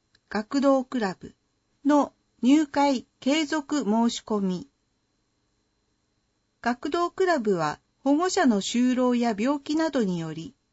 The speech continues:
放課後帰宅しても家に保護者のいない児童に対して、放課後の生活の場を提供しています。来年四月から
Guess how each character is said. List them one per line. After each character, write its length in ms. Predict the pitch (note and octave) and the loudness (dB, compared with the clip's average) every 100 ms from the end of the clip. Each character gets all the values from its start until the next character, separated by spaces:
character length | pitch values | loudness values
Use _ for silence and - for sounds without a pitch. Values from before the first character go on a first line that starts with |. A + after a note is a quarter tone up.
| _ _ - | _ _ -6
放 240 | D4+ D#4+ | -4 -2
課 160 | - D#4 | -2 0
後 180 | D#4 | 0
帰 140 | D4 - | -2 -4
宅 280 | D#4 - D#4 | -4 -4 -8
し 120 | - | -4
て 160 | D#4 | 2
も 240 | C4 F#3+ - _ - | 2 2 -6 _ -4
家 260 | C4 F4+ | 0 2
に 140 | E4 A3+ | 2 0
保 180 | G#3+ | 0
護 140 | A3+ D#4+ | -2 0
者 160 | D#4+ | -2
の 160 | A#3+ F3 | -2 -2
い 100 | F3 | -2
な 160 | A3 B3+ | 0 0
い 100 | B3 | -2
児 160 | C#4+ | -2
童 200 | C#4 A#3+ | 0 2
に 180 | F#3 D#3+ | 0 -4
対 260 | G3+ F#3+ F3+ | -6 -8 -8
し 160 | - | -12
て、 260 | - C#3 - _ _ _ _ _ | -14 -14 -14 _ _ _ _ _
放 240 | C4+ D#4 | -2 -2
課 160 | E4+ E4 | -2 -2
後 180 | D#4+ | 0
の 160 | D#4 D4+ | 0 0
生 260 | D4+ C#4+ D4 | -2 -4 -2
活 320 | D4+ D4 C#4+ | -6 -2 2
の 200 | C#4 C4+ | 4 4
場 240 | A#3 A3 _ _ _ | 0 -4 _ _ _
を 100 | C4 | -6
提 260 | B3+ B3 B3+ | 0 0 0
供 300 | - B3 A#3+ | -2 -2 -2
し 100 | - | -4
て 160 | G#3+ | -4
い 140 | G3 F3 | -2 -4
ま 180 | E3 F#3 | -10 -14
す。 240 | - _ _ _ _ _ _ _ _ _ _ _ - | -18 _ _ _ _ _ _ _ _ _ _ _ -4
来 260 | B3 D#4 E4 | 0 2 0
年 240 | E4 E4+ | 0 0
四 160 | - D4 | 0 0
月 300 | D#4 - - | 0 -2 -4
か 160 | A3 | -2
ら 200 | E3+ - | -2 -6